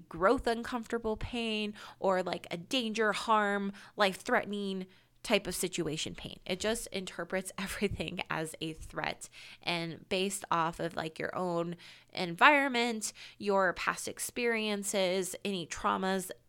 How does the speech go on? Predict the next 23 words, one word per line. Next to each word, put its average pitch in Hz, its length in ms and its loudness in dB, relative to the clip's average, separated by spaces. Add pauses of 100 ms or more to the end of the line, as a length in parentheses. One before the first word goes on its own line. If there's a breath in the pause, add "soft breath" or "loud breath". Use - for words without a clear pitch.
(100)
related 170 580 0
to 202 120 4
that, 170 320 10 (260 loud breath)
it's 180 260 4
going 175 320 0
to 160 760 0 (220)
be 175 240 -2
a 165 80 0
huge 160 400 -8
factor - 400 -4
with - 180 -8
it. - 140 -6
So 185 160 0
context 254 560 -2
is 175 160 -4
a 170 80 0
very, 185 340 2
very 165 280 2
huge - 400 -4
thing 156 280 -2
when 151 140 -4
it - 160 -6
does 160 340 0